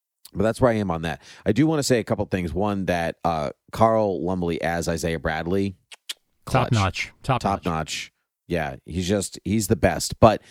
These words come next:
Speaker 1: you know, his, the guy that's with him, Eli Bradley, um, which I guess is his son, his grandson, whatever.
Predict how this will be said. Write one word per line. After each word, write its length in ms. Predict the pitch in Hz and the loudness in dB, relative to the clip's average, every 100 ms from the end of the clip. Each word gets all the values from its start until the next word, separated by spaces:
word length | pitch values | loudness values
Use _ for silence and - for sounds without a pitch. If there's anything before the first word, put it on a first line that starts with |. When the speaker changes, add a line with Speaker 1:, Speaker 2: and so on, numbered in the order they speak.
| - - _ | -20 -20 _
Speaker 1:
you 80 | 117 | -2
know, 120 | 110 | 0
his, 600 | - 110 104 80 - - _ _ _ | 0 0 0 -2 -4 -6 _ _ _
the 80 | 101 | -2
guy 320 | 85 117 127 | 2 2 2
that's 300 | 113 104 - | -2 -2 -4
with 320 | - 92 127 | -2 0 2
him, 340 | 95 90 80 73 | 2 0 -2 -2
Eli 300 | 131 127 90 | 0 0 0
Bradley, 680 | 80 80 76 73 71 65 - | -2 -4 -4 -4 -6 -8 -8
um, 340 | - 82 76 69 | -6 -6 -6 -8
which 160 | - - | -6 -4
I 60 | |
guess 260 | 82 113 - | -2 -2 0
is 200 | 90 - | -4 -4
his 140 | 76 | -6
son, 340 | - 131 123 104 | 0 0 0 -4
his 120 | 85 | 0
grandson, 460 | 110 104 92 98 | 0 0 0 -2
whatever. 340 | 87 95 92 | 0 0 0